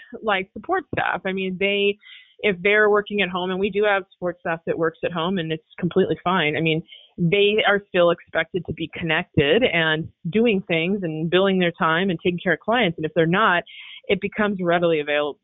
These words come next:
apparent. It's just, it's like, it's glaring. If somebody's not responding, we know that. And we have a requirement that you be responsive during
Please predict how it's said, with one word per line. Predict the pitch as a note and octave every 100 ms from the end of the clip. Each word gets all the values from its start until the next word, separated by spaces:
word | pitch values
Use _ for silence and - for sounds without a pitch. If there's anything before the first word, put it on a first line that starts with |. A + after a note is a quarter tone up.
| -
apparent. | E3+ F3+ D3+ A#2+ - -
It's | F#3+ A#3
just, | G#3
it's | G3 G#3+
like, | G3
it's | F#3+ -
glaring. | F#3 F#3+ E3+ D#3
If | -
somebody's | B3 A#3 F#3+ F3+
not | F#3 F#3
responding, | F3+ - F3+ F#3+ E3+ D3 - - - - -
we | G3 F#3+
know | F#3+ G3
that. | E3+ C#3 G3
And |
we | G#3+
have | G#3 G3+
a |
requirement | F#3+ F#3+ F#3+ D#3+ E3+ E3
that | D#3+
you | E3+ D#3
be | E3
responsive | E3 - E3 D#3+ E3 D#3+
during | D#3+